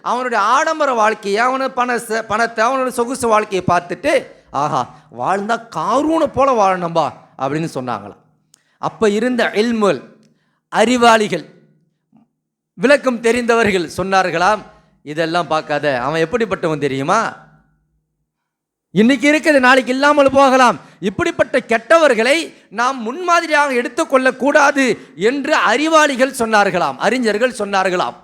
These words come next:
அப்போ சில நாள் போச்சு. கொஞ்ச நாள் கழிச்சு காரூன் அட்டகாசம் தாங்கல, பெரிய பணக்காரன், அட்டகாசம் தாங்கல. அல்லாஹ் அவனை அழிக்க முடிவு பண்ணான். எப்படி அழிச்சான்? அவனும்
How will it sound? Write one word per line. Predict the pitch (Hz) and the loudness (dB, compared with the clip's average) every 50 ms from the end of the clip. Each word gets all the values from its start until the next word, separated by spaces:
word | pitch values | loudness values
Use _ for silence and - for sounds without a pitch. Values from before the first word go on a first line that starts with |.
| _ _ _ _ _ _ _ _ _ _ _ _ _ _ _ _ _ _ _ _ _ _ _ _ _ _ _ _ _ _ _ _ _ _ _ _ | _ _ _ _ _ _ _ _ _ _ _ _ _ _ _ _ _ _ _ _ _ _ _ _ _ _ _ _ _ _ _ _ _ _ _ _
அப்போ | - - 175 226 226 | -2 0 4 4 4
சில | 220 214 214 214 | 4 2 -2 -2
நாள் | 202 202 208 214 202 | 0 2 0 0 0
போச்சு. | 208 196 196 185 185 - - - _ _ _ _ _ _ _ _ _ _ _ _ _ _ _ _ | 0 -2 -2 -2 -2 -6 -16 -16 _ _ _ _ _ _ _ _ _ _ _ _ _ _ _ _
கொஞ்ச | - 196 220 233 254 | -4 -2 0 2 4
நாள் | 269 277 277 262 | 4 4 4 2
கழிச்சு | 240 - 208 208 214 220 - - 180 208 254 277 226 151 117 101 - _ _ _ _ _ _ _ - | 2 0 0 2 2 0 -2 0 0 0 2 2 0 -2 -4 -10 -16 _ _ _ _ _ _ _ -2
காரூன் | 214 220 247 277 277 269 262 262 254 | 2 2 4 4 2 0 -4 -4 -2
அட்டகாசம் | 226 196 - - 285 262 262 254 233 226 247 226 | -4 -4 -2 -4 -4 -2 -2 -2 -2 -2 -4 -4
தாங்கல, | 175 202 196 208 202 185 160 127 - - - _ _ _ _ _ | -2 0 0 0 -2 -4 -6 -6 -8 -12 -20 _ _ _ _ _
பெரிய | - 220 277 330 302 277 | -6 -4 0 2 0 2
பணக்காரன், | - 262 262 254 254 226 208 190 165 - - - _ _ _ _ _ _ - | 2 0 0 0 2 4 4 4 2 -2 -12 -20 _ _ _ _ _ _ -10
அட்டகாசம் | - 185 214 226 202 196 190 165 190 190 180 | -6 -2 0 2 4 4 2 2 2 2 2
தாங்கல. | 170 160 156 147 139 120 110 - - _ _ _ _ _ _ _ _ _ _ _ - | 2 2 2 0 -4 -6 -6 -10 -16 _ _ _ _ _ _ _ _ _ _ _ -6
அல்லாஹ் | 147 185 220 226 226 202 | -4 -4 2 4 4 4
அவனை | 190 196 185 165 | 4 2 0 0
அழிக்க | 175 196 196 - 208 196 | 0 0 0 -2 -2 -2
முடிவு | 190 170 175 175 170 170 151 | 0 0 0 0 0 -2 -6
பண்ணான். | 147 139 117 - - _ _ _ _ _ _ _ _ _ _ _ | -6 -6 -12 -12 -14 _ _ _ _ _ _ _ _ _ _ _
எப்படி | - 170 185 180 202 | -6 -4 -2 2 4
அழிச்சான்? | 208 202 202 202 196 - 220 233 269 330 - - - _ _ _ _ _ _ _ _ _ _ - | 4 4 4 2 2 2 2 2 2 0 -4 -12 -20 _ _ _ _ _ _ _ _ _ _ -8
அவனும் | 151 165 190 208 226 233 247 269 294 330 339 285 247 | -4 -2 0 2 2 2 4 2 2 2 -2 -8 -10